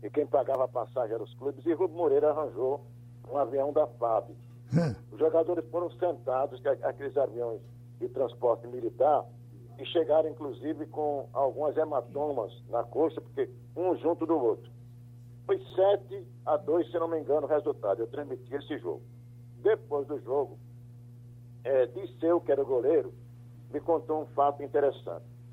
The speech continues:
Speaker 1: Já estava sete, e Coutinho e Pelé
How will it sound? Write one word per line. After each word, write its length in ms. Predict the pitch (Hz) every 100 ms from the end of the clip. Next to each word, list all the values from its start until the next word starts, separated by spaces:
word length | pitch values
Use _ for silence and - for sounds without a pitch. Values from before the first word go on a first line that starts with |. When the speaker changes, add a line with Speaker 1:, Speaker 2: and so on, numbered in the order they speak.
| -
Speaker 1:
Já 180 | - 165
estava 420 | 160 147 135 123 - -
sete, 400 | 127 139 - - - - - - -
e 220 | 143 151 - -
Coutinho 500 | 180 127 120 151 160
e 40 |
Pelé 540 | - 156 117 127 151